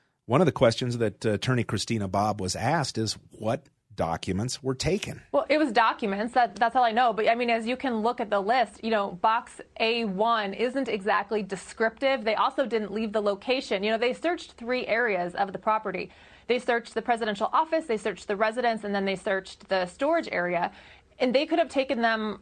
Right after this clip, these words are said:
Speaker 2: from anywhere. And so we, we don't even know where they took it from. So, no, at this point, we don't necessarily know what was in the boxes. But I also think it's important to point out, as you did earlier, that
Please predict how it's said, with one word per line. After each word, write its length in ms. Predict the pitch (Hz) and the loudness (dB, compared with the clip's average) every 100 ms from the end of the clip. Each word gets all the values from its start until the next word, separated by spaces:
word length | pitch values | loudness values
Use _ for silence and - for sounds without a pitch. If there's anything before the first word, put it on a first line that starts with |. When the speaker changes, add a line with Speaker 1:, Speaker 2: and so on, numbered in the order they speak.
| - | -8
Speaker 2:
from 300 | - 240 247 | 0 0 2
anywhere. 520 | 349 403 190 123 120 | 0 2 0 -2 -2
And 120 | 220 226 | -2 2
so 380 | 247 226 220 - | 2 2 0 -4
we, 340 | 208 262 - | -2 -2 -4
we 160 | - 247 | -4 0
don't 240 | 285 302 | 0 2
even 240 | 294 269 233 | 0 0 2
know 180 | 247 247 | 2 2
where 300 | 220 247 240 | 2 2 2
they 100 | 208 | -2
took 220 | 262 254 | -2 -2
it 140 | - | -2
from. 200 | 202 175 | -2 -2
So, 300 | 180 220 208 - - - | 0 0 0 -4 -20 -8
no, 400 | 233 294 262 226 | 0 2 4 4
at 140 | 226 220 | 2 2
this 160 | 254 | -2
point, 240 | - 247 208 | -2 -2 0
we 60 | |
don't 160 | 226 214 | 0 2
necessarily 560 | 240 214 240 226 208 202 | -2 -2 -2 0 0 0
know 260 | 214 226 | 2 2
what 220 | 202 208 | 2 0
was 120 | 220 220 | 0 0
in 80 | |
the 80 | 196 | 0
boxes. 480 | 190 247 311 - 190 | 2 2 2 -4 -2
But 140 | 226 | 0
I 40 | 247 | 2
also 220 | 349 427 | 2 2
think 180 | 349 285 | 0 -2
it's 160 | 226 | -4
important 360 | 233 233 240 220 | -2 -2 -2 -4
to 80 | 202 | -6
point 240 | 240 226 | -2 0
out, 180 | 233 220 | 2 2
as 220 | 220 220 | 0 0
you 80 | 220 | 0
did 160 | 226 214 | 0 2
earlier, 460 | 220 233 208 196 - - - - | 2 2 2 0 -6 -20 -16 0
that 340 | 247 226 | 2 2